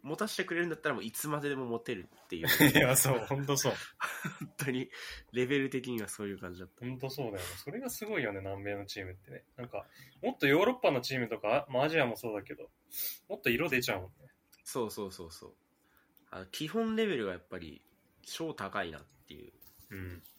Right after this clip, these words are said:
Speaker 1: あとやっぱ普通にブラジルとか、アルゼンチンってやっぱ予選でやって、そことやっぱさ、やって、しっかり
Speaker 2: うん。
Speaker 1: 戦えないとさ、まあ、そもそも本戦来れないっていうのを考えたらさ、
Speaker 2: うん。そうそうそうそうそう。
Speaker 1: やっぱ自信もやっぱすごいよね、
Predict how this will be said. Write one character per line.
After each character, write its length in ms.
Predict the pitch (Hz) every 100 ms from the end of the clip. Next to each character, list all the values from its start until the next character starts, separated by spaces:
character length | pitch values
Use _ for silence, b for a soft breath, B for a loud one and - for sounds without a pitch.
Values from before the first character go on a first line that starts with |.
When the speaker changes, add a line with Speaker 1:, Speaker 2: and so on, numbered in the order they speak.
| - _ _ _ _ _ _
Speaker 1:
あ 80 | -
と 80 | 95
や 60 | 95
っ 40 |
ぱ 100 | -
普 100 | -
通 200 | - 254
に 100 | 294
ブ 160 | 131 135
ラ 180 | 196
ジ 180 | 226 240
ル 120 | 285
と 120 | 262 285
か、 340 | 131 101 95 - - _ - _ _ -
ア 120 | - 117
ル 120 | 165
ゼ 100 | 240
ン 60 |
チ 160 | 220 135
ン 40 |
っ 20 | 104
て 80 |
や 20 | 107
っ 20 |
ぱ 80 | 95
予 100 | 101
選 260 | - 208 202
で 60 |
や 100 | 190
っ 60 | 190
て、 240 | - 190
そ 160 | 175 -
こ 160 | -
と 100 | 190
や 80 | 202
っ 80 | 196
ぱ 120 | -
さ、 160 | - 98
や 80 | 90
っ 40 |
て、 280 | - 95 95 - _ _ 131
し 180 | - -
っ 20 |
か 140 | 220
り 180 | 143 95
Speaker 2:
う 60 | 95
ん。 160 | 90 - - _ - - -
Speaker 1:
戦 340 | - 180 180
え 40 | 185
な 100 | 180
い 60 |
と 100 | - -
さ、 280 | 101 82 -
ま 200 | - 113
あ、 40 | 107
そ 140 | -
も 80 | 147
そ 140 | 156
も 60 | 143
本 240 | 131 175
戦 220 | 175 170
来 140 | 165 160
れ 100 | 165
な 60 |
い 60 | 117
っ 20 |
て 320 | - _ -
い 20 | 92
う 40 |
の 40 | 87
を 40 |
考 180 | - 101
え 0 |
た 60 | 101
ら 60 |
さ、 180 | 95 -
Speaker 2:
う 20 | 113
ん。 20 |
そ 180 | - 104
う 40 |
そ 220 | - 104
う 40 | 98
そ 180 | 113
う 20 | 98
そ 0 |
う 40 |
そ 200 | - 92
う。 20 | 90 _ _
Speaker 1:
や 80 | 104
っ 20 |
ぱ 60 |
自 240 | 95 - 131
信 400 | - 240 254 240
も 160 | 233
や 60 | 226
っ 20 |
ぱ 140 | 226 -
す 180 | -
ご 160 | 107 135
い 100 | 95
よ 120 | 55
ね、 160 | 50